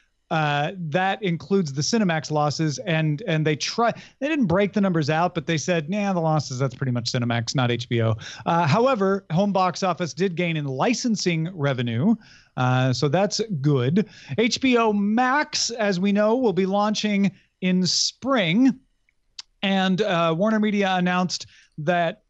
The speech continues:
on October twenty-ninth, they will give you all the details. That'll be the big announcement day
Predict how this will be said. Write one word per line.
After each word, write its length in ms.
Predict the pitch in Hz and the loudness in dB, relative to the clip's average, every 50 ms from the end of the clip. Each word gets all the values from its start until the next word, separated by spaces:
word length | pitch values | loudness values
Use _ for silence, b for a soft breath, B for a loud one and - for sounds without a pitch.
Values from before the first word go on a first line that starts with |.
| _ - | _ -2
on 140 | 202 180 180 | 0 0 2
October 560 | 175 160 - - - - 247 262 226 233 226 | 0 -2 -4 -6 -6 -2 -2 0 2 0 0
twenty-ninth, 880 | - - - 220 220 196 180 160 160 170 185 180 165 143 131 123 - - | -2 -2 -2 -2 0 0 0 0 0 0 0 0 0 -2 -4 -8 -10 -6
they 140 | 139 156 160 | -2 0 0
will 160 | 160 156 147 | 2 0 0
give 180 | 131 156 156 143 | 0 -2 -2 0
you 140 | 147 143 | -2 -4
all 260 | - 208 208 220 226 196 | 0 2 2 2 2 2
the 100 | 190 180 | 2 0
details. 540 | 165 147 131 - 113 113 120 - - - - | 0 0 0 -4 -6 -8 -8 -12 -16 -8 -4
That'll 360 | 147 147 156 160 156 160 151 | -2 0 0 0 0 -2 0
be 100 | 151 165 | 0 0
the 100 | 151 156 | 0 0
big 220 | 131 139 160 165 | 0 0 0 0
announcement 460 | 165 165 156 147 147 - - 147 131 127 | 2 0 0 -2 -2 -2 -4 -6 -2 0
day 320 | 139 135 131 131 127 | 0 0 2 0 0